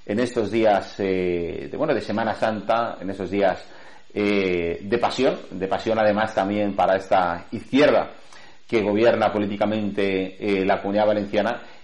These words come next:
y que tiene precisamente esa, esa pasión, esa penitencia en los tribunales y que desde luego tienen que dilucidar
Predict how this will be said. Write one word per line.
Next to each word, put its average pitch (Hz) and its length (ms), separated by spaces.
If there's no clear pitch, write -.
y 117 140
que 101 120
tiene 107 260
precisamente 104 880
esa, 101 540
esa 123 200
pasión, 127 260
esa 131 180
penitencia 113 760
en 110 140
los 104 140
tribunales 104 640
y 107 80
que 110 100
desde 95 140
luego 104 220
tienen 110 300
que 110 80
dilucidar 98 580